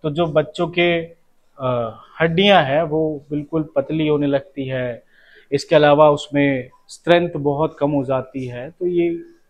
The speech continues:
मुड़ जाती है, धनुष की तरह उनके पैर जो हैं दोनों ही side में मुड़ जाते हैं। तो इसको बहुत, क्या कह सकते हैं, बहुत घातक बीमारी होती है बच्चों के लिए। कि vitamin ए में हमको क्या मिलेगा? Night blindness।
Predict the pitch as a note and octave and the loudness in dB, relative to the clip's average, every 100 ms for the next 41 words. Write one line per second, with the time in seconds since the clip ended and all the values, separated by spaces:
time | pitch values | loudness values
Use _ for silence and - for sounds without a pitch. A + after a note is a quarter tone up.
0 | _ _ D#3 F#3 G3+ E3+ D#3 - D3+ C#3 | _ _ 0 4 6 6 4 4 -6 -6
1 | B2+ D#3+ G3 - F3 D#3+ D#3+ D#3 D3+ D#3+ | -2 -2 -2 -4 -4 0 2 0 -2 -8
2 | - - D#3+ F#3 E3+ D#3 C3 E3 G#3 - | -12 2 4 6 4 -2 -2 -2 -4 -12
3 | - _ C#3 E3+ G#3 G3+ F3+ E3 D3+ C#3+ | -20 _ 2 6 6 4 0 -4 -2 -2
4 | C#3+ C#3 C#3+ A#2+ A2 - _ _ _ _ | -2 0 0 -2 -6 -12 _ _ _ _
5 | D#3+ D#3+ - E3 D#3 - _ _ _ _ | -6 -6 -2 -2 -2 -6 _ _ _ _
6 | _ - C#3 E3 D#3+ - _ _ _ - | _ -8 0 0 0 -20 _ _ _ -20
7 | _ _ _ _ _ _ _ _ _ _ | _ _ _ _ _ _ _ _ _ _
8 | - D#3 D#3 D3+ D3+ G3+ A#3 G3 D#3+ G3+ | 2 2 2 -2 -6 -2 -2 0 2 2
9 | G3 - B2+ D3 - G#3+ F3 D3+ C#3 D#3+ | 0 -12 -8 -6 0 0 2 4 4 4
10 | E3 - C#3+ A#2+ - B2+ - G2+ G2 _ | 0 -4 -6 -6 -10 -14 -14 -20 -20 _
11 | _ _ - D#3 F3 F#3+ G#3+ G#3 F3 G3 | _ _ -4 0 6 4 4 -2 2 2
12 | G#3 G3 F3+ F#3 F#3+ F3+ F3+ F3+ E3+ F3 | 4 0 0 2 2 2 0 0 6 6
13 | E3+ E3 D#3+ D#3 E3 D#3+ D#3+ D#3 - - | 6 4 4 4 4 4 -4 -8 -14 -18